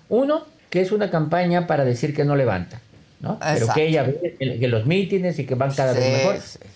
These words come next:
Speaker 2: sí.
Speaker 1: Sí, es campaña. Y dos, que todavía no hay campaña.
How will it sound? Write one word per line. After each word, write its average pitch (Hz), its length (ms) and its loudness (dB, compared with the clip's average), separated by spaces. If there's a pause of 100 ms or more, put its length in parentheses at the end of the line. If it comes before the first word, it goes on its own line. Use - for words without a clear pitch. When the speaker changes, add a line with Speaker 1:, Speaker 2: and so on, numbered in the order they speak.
Speaker 2:
sí. 359 60 -2
Speaker 1:
Sí, - 180 -4 (140)
es 139 140 -6
campaña. 117 520 -2 (260)
Y 160 120 0
dos, 220 360 0 (360)
que 139 120 -2
todavía 151 380 0
no 151 60 0
hay 156 100 0
campaña. 160 520 0